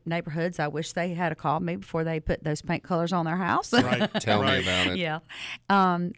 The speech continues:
Speaker 1: and, but if you want a full-blown interior designed house, I can do
Speaker 2: Right.
Speaker 1: that too. So
Speaker 2: Right.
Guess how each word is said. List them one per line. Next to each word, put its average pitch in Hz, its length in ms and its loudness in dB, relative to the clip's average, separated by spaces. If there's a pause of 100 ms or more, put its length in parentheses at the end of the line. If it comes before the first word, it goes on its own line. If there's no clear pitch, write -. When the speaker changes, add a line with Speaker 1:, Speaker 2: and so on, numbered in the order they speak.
Speaker 1:
and, 208 480 2
but 185 220 2
if 196 160 -2
you 185 100 -2
want 180 260 0
a 156 120 0
full-blown 175 1900 -4 (180)
interior 170 640 -4
designed 165 720 -2
house, 196 540 -4
I 151 60 -4
can 147 140 -8
do 160 80 -4
Speaker 2:
Right. 165 60 -2
Speaker 1:
that 160 180 -2 (220)
too. 151 60 -12
So 160 260 -2
Speaker 2:
Right. 117 220 -6